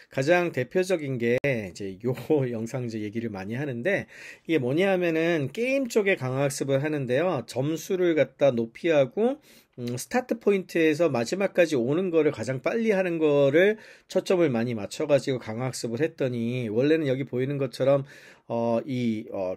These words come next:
경기 트랙이죠. 이걸 돌아야 되는데 이걸 제일 빠르게 도는 걸 해야 되는 거거든요. 근데 얘가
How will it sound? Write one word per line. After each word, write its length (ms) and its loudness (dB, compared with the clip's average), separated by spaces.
경기 340 -2
트랙이죠. 480 2
이걸 200 0
돌아야 440 2
되는데 440 0
이걸 180 4
제일 220 -2
빠르게 320 -2
도는 240 -6
걸 140 -6
해야 160 -2
되는 180 -6
거거든요. 520 -8
근데 160 2
얘가 480 2